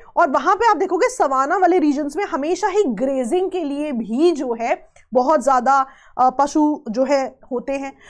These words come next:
प्लस देखा जाता है कि वहाँ पे बहुत स्पेसिफिक सीजन में ही रेनफॉल होती है, तभी आप देखते हो कि साल भर रेनफॉल नहीं है, इसीलिए उस तरह की वेजिटेशन भी पाई नहीं जाती है। तो तीन फैक्टर्स जो हैं आपके टू, थ्री, फ़ोर हैं, so your answer is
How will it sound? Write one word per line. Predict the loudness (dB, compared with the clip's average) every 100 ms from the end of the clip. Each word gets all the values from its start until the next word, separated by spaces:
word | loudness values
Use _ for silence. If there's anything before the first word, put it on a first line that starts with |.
| -14 2
प्लस | 4 4 0
देखा | -4 -4 0 2
जाता | 2 0 -2
है | -4 -4
कि | -2
वहाँ | 0 0 -4
पे | -4 -6
बहुत | -2 -2 0 -2
स्पेसिफिक | -4 _ 0 0 -2 -2 -4 -4
सीजन | -2 -2 0 -4
में | -6 -8
ही | -2 0
रेनफॉल | 0 -2 -10 -4 -4
होती | -4 -8 -8
है, | -12 -14 -20 -2
तभी | 2 4
आप | 4
देखते | 2 0 0
हो |
कि | 2 0
साल | 2 2 2
भर | 2 0
रेनफॉल | 0 -6 0 0
नहीं | 0 -6 -4
है, | -4
इसीलिए | -4 -4 -4
उस | -4 -4
तरह | -2 -2
की | -2 -4
वेजिटेशन | -2 -4 -4 -4 -4 -4 -6
भी | -8 -6 -4 -4 -4 -20 _ 0
पाई | 0 2 -2
नहीं | -6 -8 -6
जाती | -6 -8 -10 -14
है। | -14 -16 -4
तो |
तीन | -4 0 2 2 2
फैक्टर्स | 2 0 0 2 2 2
जो | -2
हैं | 0 0
आपके | 0 -4
टू, | -6 -4 -6
थ्री, | -6 -10
फ़ोर | -10 -6 0 0
हैं, | 0 -8
so | -8
your | -2 -2
answer | -2 -6 -8 -10 -2
is | 2 2